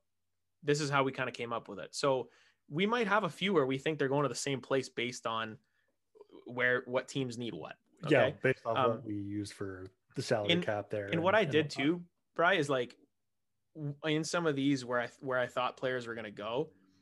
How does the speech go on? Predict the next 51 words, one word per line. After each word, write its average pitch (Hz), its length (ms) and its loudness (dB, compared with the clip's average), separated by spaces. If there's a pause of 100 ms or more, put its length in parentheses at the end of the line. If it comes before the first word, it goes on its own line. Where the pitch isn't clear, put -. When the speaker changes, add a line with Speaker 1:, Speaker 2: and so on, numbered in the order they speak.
(160)
Speaker 1:
I 139 100 0
did 147 300 2
kinda 147 240 2
consider 120 720 -2 (640)
someone's 131 340 -4
cap 113 280 -4
space. 143 360 0
So 131 200 0
if 120 120 -4
someone 135 280 0
was 123 120 -6
going 123 240 -6
for 135 140 0
a 120 40 -4
guy 123 180 2
and 123 80 0
Speaker 2:
Well, 147 60 8
that 170 40 10
Speaker 1:
they - 20 8
Speaker 2:
was 160 100 4
the 139 60 4
big 123 80 2
Speaker 1:
had 151 140 6
Speaker 2:
thing 117 160 -2
I 107 40 2
Speaker 1:
room 135 220 2
Speaker 2:
did. 135 60 -4
Speaker 1:
for 127 100 0
one, 127 280 0 (220)
then 139 140 4
I 135 100 4
would, 131 160 2
well, 123 320 0
they're 131 80 -2
not 127 160 0
gonna 127 160 -2 (180)
go 127 160 4
after 123 340 0
whoever. 120 420 -2
So 120 340 -2 (380)
that 143 80 8
was 139 180 6
kind 135 180 0
of 123 80 0
the 117 60 -4
guess 117 280 -2
that 107 140 -2
I 104 100 -6
took. 110 380 -6
But, 104 220 -4 (380)
um, 120 520 0